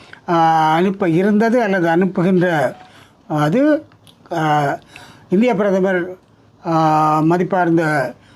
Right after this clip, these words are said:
ஆ, மோடி அவர்களுக்கு அந்த கடிதம் கொடுக்கப்பட்ட விடத்திலே, ஆ, ஜெய்சங்கருக்கு கொடுக்கப்படாமல், ஆ, உயர் ஸ்தானிகர்களுக்கு கொடுக்கப்பட்டது தவறு என்ற மாதிரியான ஒரு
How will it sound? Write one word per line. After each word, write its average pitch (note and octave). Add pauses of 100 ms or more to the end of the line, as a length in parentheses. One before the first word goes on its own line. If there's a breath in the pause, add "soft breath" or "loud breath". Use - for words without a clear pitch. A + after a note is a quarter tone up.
(320 soft breath)
ஆ, C#3+
மோடி G3
அவர்களுக்கு C#3 (280)
அந்த F3+
கடிதம் F3+ (560 loud breath)
கொடுக்கப்பட்ட B3
விடத்திலே, G#3 (560 loud breath)
ஆ, F#3+
ஜெய்சங்கருக்கு A#3
கொடுக்கப்படாமல், F#3+ (720 soft breath)
ஆ, D#3
உயர் A3+
ஸ்தானிகர்களுக்கு F#3
கொடுக்கப்பட்டது F3+
தவறு F3+
என்ற E3+
மாதிரியான D#3+
ஒரு C#3+